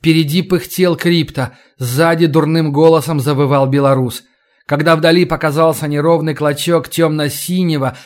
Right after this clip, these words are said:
с холодными голубыми огоньками, Туран решил, что звёзды ему мерещатся, но вскоре понял, что это выход из пещеры. Откуда-то справа донеслось грозное шипение, низкое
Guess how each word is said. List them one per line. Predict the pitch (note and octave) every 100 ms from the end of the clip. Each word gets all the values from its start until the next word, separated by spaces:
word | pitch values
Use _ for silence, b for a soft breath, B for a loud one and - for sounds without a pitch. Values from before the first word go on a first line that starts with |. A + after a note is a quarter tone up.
| B
с | -
холодными | D3+ D#3+ F3+ E3 E3
голубыми | D#3 D#3+ D#3+ E3+ E3
огоньками, | D3+ D3+ D3 C#3+ D#3 F3+ F3+ F3 - B B
Туран | - E3 E3+ F3
решил, | D#3+ E3 - F#3
что | C3 F#3 E3+
звёзды | C#3+ F3+ D#3+ E3
ему | E3+ F3
мерещатся, | E3+ F3 G#3 - D3 C#3+ C#3+ C3+ B B C#3
но | D#3+
вскоре | - F#3 F3
понял, | C3+ G3 F#3+ E3+ C3 - _ _
что | - -
это | F3+ F3+ F3+ F#3 F3
выход | D3 F3+ D3+ C3 B2+
из | B2
пещеры. | D3 C#3 D3+ C#3+ A#2+ - _ _ -
Откуда-то | C#3 F#3 F#3 F#3
справа | E3 - F#3 G3 F#3+
донеслось | E3+ E3+ D3 F#3+ F3+
грозное | D3 F3 F3 E3 E3
шипение, | - D#3+ G3 G3 F3+ E3 D#3+
низкое | D3+ E3+ G3 F#3+ - F#3 F#3